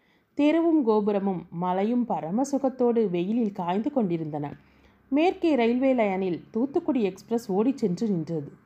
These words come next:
அந்த வழியாக செல்கின்ற மூன்று எக்ஸ்பிரஸ்களில் அதற்கு மட்டும்தான் முருகன் மேல் பற்று. மூன்று வினாடிகள் நின்று கரும்புகையை மலை மேல் அள்ளி வீசிவிட்டு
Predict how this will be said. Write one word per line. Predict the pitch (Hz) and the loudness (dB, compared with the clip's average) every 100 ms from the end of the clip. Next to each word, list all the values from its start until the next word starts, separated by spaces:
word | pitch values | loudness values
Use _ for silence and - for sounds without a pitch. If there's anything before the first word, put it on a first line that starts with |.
| _ _ - | _ _ -18
அந்த | - 165 170 | -6 -2 0
வழியாக | 156 156 185 208 254 | 0 2 4 4 2
செல்கின்ற | 269 254 233 220 214 | -2 -2 -2 -2 -2
மூன்று | 175 220 311 330 | 0 -2 0 0
எக்ஸ்பிரஸ்களில் | 208 - 220 214 190 180 165 165 _ _ - | 0 -4 -6 -4 -2 -2 -2 -4 _ _ -4
அதற்கு | 220 233 339 330 | -2 0 2 4
மட்டும்தான் | 277 285 208 180 202 208 | 2 2 -2 0 0 0
முருகன் | 170 196 233 180 | 0 0 0 0
மேல் | 175 226 | -2 -4
பற்று. | 165 143 - 196 - _ _ _ _ - | -6 -8 -8 -10 -10 _ _ _ _ -4
மூன்று | 214 294 359 370 | 2 4 4 4
வினாடிகள் | 254 226 226 233 240 | 4 2 0 0 0
நின்று | 190 190 196 170 - | 0 0 -2 -6 -2
கரும்புகையை | 233 277 370 339 262 208 214 202 | 0 2 2 0 -2 0 0 0
மலை | 170 175 220 | 0 0 2
மேல் | 226 247 | 2 2
அள்ளி | 202 170 226 254 | 0 2 0 0
வீசிவிட்டு | 196 196 214 170 - 170 | -2 -2 -2 -4 -4 -8